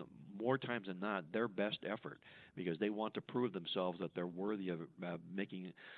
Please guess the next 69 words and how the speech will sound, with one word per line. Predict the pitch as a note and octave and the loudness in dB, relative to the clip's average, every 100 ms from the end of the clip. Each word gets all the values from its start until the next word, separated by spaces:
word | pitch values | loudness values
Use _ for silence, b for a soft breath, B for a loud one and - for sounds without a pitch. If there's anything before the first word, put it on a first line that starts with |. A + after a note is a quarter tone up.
| B | B
becoming | G2 G2 F#2+ F#2+ | -4 -2 0 2
a | |
starting | - G2 G2 | 4 4 4
pitcher | F2+ C#3+ G2+ | 2 2 2
again. | E2 D#2+ | 0 0
I | F2+ | 0
think | G2+ | 0
you're | A2+ G#2+ | 0 0
gonna | - | 2
see | F#2+ | 2
a | |
big | E2 A2+ | 4 4
effort | G#2 F2+ E2+ | 4 2 0
by | E2+ | 0
Eovaldi | F2 G2 F2 F2+ G2+ F2+ D#2+ | 2 2 4 4 4 0 -2
tonight. | E2+ E2+ - B B | -2 -4 -6 B B
When | - C3 | 0 4
he | |
was | G3 - | 4 2
a | |
pitcher, | - D3 - F2+ | 2 2 4 2
I | |
mean, | E2+ | 6
he | C#3 | 6
could | E2 - | 6 6
bring | A#2 | 6
it. | F#2+ | 6
He | D#2 B2 | 6 6
had | C#3 | 6
some | - | 2
heat. | D#3+ B2+ B2+ - | 0 4 4 4
I | G2 | 2
don't | A2+ | 4
know | G#2+ | 4
if | G2 | 4
his | F2+ | 4
arm's | G2 G2 E2+ | 4 4 4
still | B2 G2+ | 6 6
that | F#2+ E2+ | 6 4
good | A2+ B2+ - | 4 4 4
yet | F2+ F#2 | 0 0
here | - F2+ E2+ | 0 0 2
now, | E2 D#2+ E2 B B B | 0 -2 -4 B B B
but, | - E2+ | 0 4
uh, | F2+ F2 | 6 6
he's | A#2 C3+ | 6 4
an, | G2 - | 2 0
he's | A2+ G#2 | 0 2
an, | A#2 - - F#2+ | 2 -2 -4 0
uh, | F2 E2 - | 2 0 -2
like | F#2 G2 | 2 4
I | - | 4
say, | G#2 | 4
a | D#2+ | 4
born-again | G2+ G#2+ G#2 G#2 | 2 2 2 0
pitcher | A#2 A2+ A#2+ A2 A#2 B B B B | 2 2 2 2 -2 B B B B
going | G2 F#2+ | 0 2
against | G2 F#2 | 4 2
the | F2+ | 2
Oakland | G#2+ G2+ G2 | 2 2 2
A's | F#2+ F2+ | 4 2
tonight. | F#2 F2 | 2 2
I | E2+ | 2
think | E2 | 0
he's | D#2 | -4
a | D#2+ | -2
good | F2 D#2+ | 0 0
live | D#2+ D#2 - | 0 0 2
dog. | D#2 - | 2 0